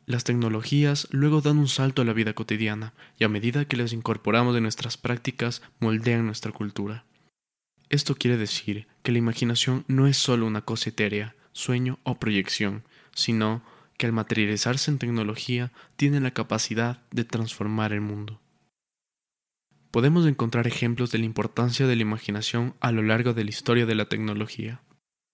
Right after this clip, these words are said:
La computadora personal, por ejemplo,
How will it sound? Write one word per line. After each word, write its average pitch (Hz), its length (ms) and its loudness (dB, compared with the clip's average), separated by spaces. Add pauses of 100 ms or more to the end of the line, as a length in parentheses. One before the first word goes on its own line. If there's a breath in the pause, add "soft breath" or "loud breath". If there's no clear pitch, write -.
(140)
La 120 140 2
computadora 123 680 2
personal, 120 640 0
por 101 140 0
ejemplo, 113 500 -4